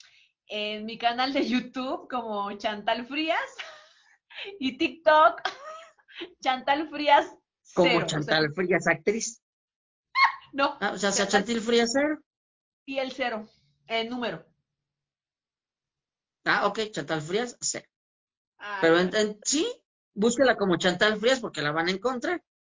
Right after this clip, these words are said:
Speaker 2: No hay pierde, no, no hay pierde. No hay pierde. Chantal Frías aquí en China, sí, señor, ¿cómo de que no?
Speaker 1: Con
Speaker 2: ¿Para qué va
Speaker 1: doble L.
Speaker 2: pronto? Bueno. ¿Que queremos Instagram? Chantal Frías. ¿Que queremos Facebook?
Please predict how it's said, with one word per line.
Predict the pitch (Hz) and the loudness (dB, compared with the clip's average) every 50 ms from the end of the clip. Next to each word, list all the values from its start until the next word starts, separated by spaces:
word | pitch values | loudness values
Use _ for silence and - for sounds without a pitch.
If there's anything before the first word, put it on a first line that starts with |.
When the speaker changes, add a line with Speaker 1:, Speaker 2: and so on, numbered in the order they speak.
| _ _ _ | _ _ _
Speaker 2:
No | 208 220 247 | -2 0 0
hay | 247 247 | 0 2
pierde, | 294 311 330 - - 285 294 294 - _ _ _ _ _ _ _ | 2 2 2 2 2 -2 -2 -4 -8 _ _ _ _ _ _ _
no, | - 202 196 202 | -8 -6 -6 -4
no | - 208 | -4 -2
hay | 233 247 240 | -2 -4 -2
pierde. | 247 254 254 240 240 - _ _ _ _ _ _ _ _ _ _ _ _ _ _ | -2 -2 -2 -2 -4 -8 _ _ _ _ _ _ _ _ _ _ _ _ _ _
No | - 247 | 0 2
hay | 269 - | 2 4
pierde. | 277 277 254 208 151 - | 2 2 2 2 -2 0
Chantal | - 208 202 202 202 359 311 269 214 | 2 2 2 2 2 2 2 2 2
Frías | 208 247 247 220 185 180 | 0 -2 -2 -2 -2 -2
aquí | 185 214 220 214 | -6 -6 -4 -4
en | 208 196 | -4 -2
China, | 185 226 262 269 285 320 370 - - _ _ _ _ _ | -4 -4 -2 0 2 2 0 -2 -6 _ _ _ _ _
sí, | - 254 240 180 | -4 -2 0 0
señor, | 151 160 156 160 151 | 0 -2 -2 -4 -6
¿cómo | 190 196 185 | -2 4 4
de | 202 202 | 4 4
que | - 123 | 4 -4
no? | - _ _ - - _ _ _ _ _ _ _ _ _ _ _ _ _ _ | -16 _ _ -20 -20 _ _ _ _ _ _ _ _ _ _ _ _ _ _
Speaker 1:
Con | - 254 | 0 0
Speaker 2:
¿Para | 262 - | 2 4
qué | 254 | 6
va | 247 233 226 214 - 294 | 6 6 6 6 6 4
Speaker 1:
doble | - - 294 - | 4 2 2 0
L. | |
Speaker 2:
pronto? | - 196 196 185 - _ _ _ - | -2 -4 -8 -8 -10 _ _ _ -12
Bueno. | 240 247 269 - _ _ _ _ _ 640 - _ _ - - - _ _ _ _ _ _ _ _ _ _ _ _ _ _ _ _ _ _ _ _ _ _ _ _ _ _ _ _ _ - - | -12 -10 -10 -12 _ _ _ _ _ -18 -18 _ _ -12 -12 -12 _ _ _ _ _ _ _ _ _ _ _ _ _ _ _ _ _ _ _ _ _ _ _ _ _ _ _ _ _ -12 -4
¿Que | - 208 196 | -4 -2 0
queremos | 214 247 277 302 320 294 247 | 4 4 4 4 4 2 0
Instagram? | 311 302 285 - 311 294 302 339 349 - | 0 -2 0 0 0 2 2 0 0 -2
Chantal | - 202 180 - 202 202 196 | -4 -4 -2 0 -2 -2 0
Frías. | 214 233 214 226 | -2 -2 -4 -4
¿Que | 208 | -4
queremos | 202 233 262 285 302 - - | 0 0 0 0 0 0 0
Facebook? | 285 294 302 392 453 - | 0 0 2 -2 -4 -4